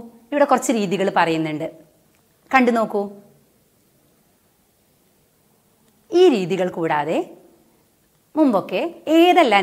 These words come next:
രീതികളിലാണ് വിത്തുകൾ സൂക്ഷിച്ചു വെച്ചിരുന്നത് നിങ്ങൾക്കറിയോ? നമുക്കതിനൊരു കാര്യം ചെയ്യാം. നിങ്ങളുടെ വീട്ടിലുള്ള മുതിർന്നവരോടൊക്കെ ചോദിച്ച് ഏതൊക്കെ രീതിയിലാണ്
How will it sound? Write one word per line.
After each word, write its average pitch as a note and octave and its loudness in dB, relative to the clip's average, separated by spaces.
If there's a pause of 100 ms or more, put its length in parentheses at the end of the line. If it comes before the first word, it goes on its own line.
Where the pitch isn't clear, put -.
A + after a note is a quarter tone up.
രീതികളിലാണ് E3+ 0 (300)
വിത്തുകൾ G3 -4
സൂക്ഷിച്ചു G3 -8
വെച്ചിരുന്നത് F3+ -6
നിങ്ങൾക്കറിയോ? D#3+ -4 (840)
നമുക്കതിനൊരു C4+ -2
കാര്യം F#3 0
ചെയ്യാം. D#3 -6 (380)
നിങ്ങളുടെ F#3+ -2
വീട്ടിലുള്ള E3+ -4 (500)
മുതിർന്നവരോടൊക്കെ F3 -2 (100)
ചോദിച്ച് D#3+ -4 (960)
ഏതൊക്കെ E4 6
രീതിയിലാണ് F3 -2